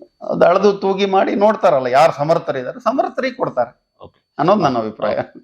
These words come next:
Speaker 2: ನಯನ್ ಅವರೇ,
Speaker 1: ಹ್ಮ್.
Speaker 2: ನೀವು ಈ ಹಿಂದೆ ತಾಲೂಕು ಪಂಚಾಯತಿಯ ಸದಸ್ಯರಾಗಿ, ಅಧ್ಯಕ್ಷರಾಗಿ ಕೂಡ ಸೇವೆ ಸಲ್ಲಿಸಿದ್ರಿ.
Speaker 1: ಹೌದು.
Speaker 2: ಆ ಒಂದು ತಾಲೂಕು ಪಂಚಾಯತ್ ಸದಸ್ಯರಾಗಿ, ಅಧ್ಯಕ್ಷರಾಗಿ ನೀವು ಮಾಡಿದಂತಹ ಕೆಲಸಗಳನ್ನ ಕುರಿತಾಗಿ ಏನ್ ಹೇಳ್ತೀರಿ?
Speaker 1: ಒಂದು, ಅನ್-, ಆ ಸಂದರ್ಭದಲ್ಲಿ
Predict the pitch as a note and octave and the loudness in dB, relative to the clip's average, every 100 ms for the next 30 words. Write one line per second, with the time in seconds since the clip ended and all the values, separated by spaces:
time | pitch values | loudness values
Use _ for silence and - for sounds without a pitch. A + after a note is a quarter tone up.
0 | A#2+ C#3 B2+ G#2 E2 _ A#2 G#2+ C#3 C#3 | 0 2 2 -2 -6 _ -8 -2 0 2
1 | D3+ D#3 D3+ D#3+ _ C#3 C#3+ D3 C#3+ C#3+ | 0 0 -2 -6 _ 0 0 -2 -2 -2
2 | B2+ C3 B2+ B2+ A#2+ G#2 - _ _ D#3 | 0 -2 -2 -2 0 -2 -8 _ _ 0
3 | D#3+ D#3+ C#3+ B2+ A#2+ D#3+ C3 B2 D#3 D3+ | 0 0 0 -2 -2 -4 -4 -2 -4 -2
4 | C#3+ A#2+ A2+ C#3+ D3 C3+ G#2+ - F2+ - | 0 0 -2 -2 0 -2 -4 -6 -16 -20
5 | E2+ _ _ _ F#2 E2+ D#3 F3 D3+ D3 | -20 _ _ _ -4 4 4 4 2 4
6 | C#3+ E3 C#3 D3+ D3 C#3+ C#3 D3 D3 C#3 | 4 2 -2 -4 2 0 2 0 0 -2
7 | B2+ A#2 G2+ A2 - A2 A#2 - _ _ | 0 -2 -2 -8 -6 -8 -8 -16 _ _
8 | C#3+ G#3 G3+ E3+ D#3+ D3 D3 B2+ C#3+ D#3 | 2 4 4 0 0 0 0 0 0 -2
9 | E3+ D#3 C3+ B2+ A2 G2+ G#2+ F#2+ E2+ _ | -2 -2 -2 -4 -10 -14 -12 -14 -16 _
10 | _ _ _ _ _ _ _ _ _ _ | _ _ _ _ _ _ _ _ _ _
11 | _ _ _ A#2 B2 F3 G3 G#3 G#3 G#3 | _ _ _ 2 2 2 0 2 4 4
12 | F#3 - _ _ _ _ _ _ _ _ | 0 -6 _ _ _ _ _ _ _ _
13 | - - - - C3+ F3+ - C3+ F#3+ - | -16 -14 -14 0 0 0 0 0 2 0
14 | F3+ D#3 D3+ C#3 B2 F#2 F#2+ C#3 D3+ | 0 2 2 0 0 -4 -10 -12 -18